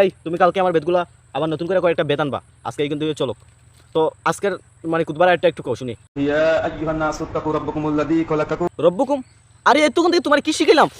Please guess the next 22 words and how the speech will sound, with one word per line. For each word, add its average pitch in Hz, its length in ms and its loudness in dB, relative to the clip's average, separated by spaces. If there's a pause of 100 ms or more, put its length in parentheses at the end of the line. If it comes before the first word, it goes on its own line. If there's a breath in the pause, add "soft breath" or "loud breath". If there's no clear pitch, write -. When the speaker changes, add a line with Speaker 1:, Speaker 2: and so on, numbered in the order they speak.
(180)
Speaker 1:
মানে 233 120 6 (180)
আমার 254 180 8
মনে 262 120 2
করতেছে 262 300 -2
সবগুলা 262 320 6
বেদ 214 140 4
তোমার 220 160 2
পিছনে 196 220 -2
আজকে 170 140 0 (220)
ইয়ে 165 120 2
করে 180 120 2
নিতাম। 120 160 -2 (340)
আরে 233 100 4 (140)
রব্বুকুম 247 240 0 (100)
কেমনে? 202 200 2 (180)
ও - 20 2 (100)
রব্বাকুম। 185 340 4 (600)
আর 160 60 2 (200)
খলাকাকুম 247 440 4 (180)
এটা 226 120 4
কি 220 100 4
আবার? 120 140 0